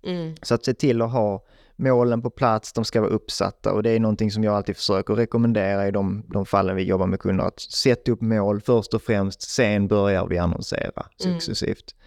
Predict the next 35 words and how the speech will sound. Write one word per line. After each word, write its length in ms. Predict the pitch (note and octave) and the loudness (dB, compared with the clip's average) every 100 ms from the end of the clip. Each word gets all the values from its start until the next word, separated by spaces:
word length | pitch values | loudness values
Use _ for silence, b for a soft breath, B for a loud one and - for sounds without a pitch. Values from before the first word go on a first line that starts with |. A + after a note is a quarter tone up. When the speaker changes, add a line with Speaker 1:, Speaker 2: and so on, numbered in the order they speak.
| b b b b b - | b b b b b -6
Speaker 1:
Och 140 | - G#3 | 0 2
att 100 | G3 | 2
man 140 | F3+ | 0
ska 100 | F#3 | 0
ha 80 | F3 | -2
Speaker 2:
Eh, 40 | |
Speaker 1:
tracking 440 | - G#3 - - E3+ | 2 0 0 -6 -6
på 120 | E3+ | -6
plats 200 | - - | -6 -2
då. 100 | F#3 | 0
Speaker 2:
tracking 200 | F3+ D3+ | 0 0
på 80 | D3 | -2
plats, 280 | D3+ A#2+ - | 0 -2 -2
det 80 | C3+ | 0
är 140 | C3+ B2+ B2 | 2 2 0
Speaker 1:
Mm. 100 | A#2+ | -2
Speaker 2:
liksom 440 | A2+ A#2+ A#2+ A#2+ - | -2 0 0 -2 -2
A 120 | B2 | -2
och 140 | A2+ A2+ | 0 0
O. 200 | F#2 G2+ _ - | -2 -6 _ -10
Eh, 480 | G1+ F#3 F#3 - - | -6 -2 -2 -2 -4
Speaker 1:
Mm. 160 | - G2+ _ | -4 -8 _
Och 120 | F#3 | 0
när 100 | F#3 | 2
vi 100 | F#3 | 0
pratar 320 | D#3+ F#3+ F3+ | 0 0 0
Speaker 2:
eh. 40 | D#3+ | 0
Speaker 1:
tracking 520 | - D3+ - D#3 E3+ | 2 2 0 -6 -2
där, 280 | E3 C#3 - F3 _ _ - | 0 0 -4 -10 _ _ -18
eh, 340 | E3 E3 D#3+ D#3+ E3+ D#3+ _ _ _ _ _ _ | -16 -14 -14 -16 -20 _ _ _ _ _ _ _
vill 120 | - E3 | -6 -6
du 80 | |
specificera 680 | E3 - - F#3 - F3+ E3+ | -4 -2 -4 -6 -2 2 2
lite 240 | F#3 F3 F3 | 0 -4 -2
vad, 300 | F3 E3+ | 0 -2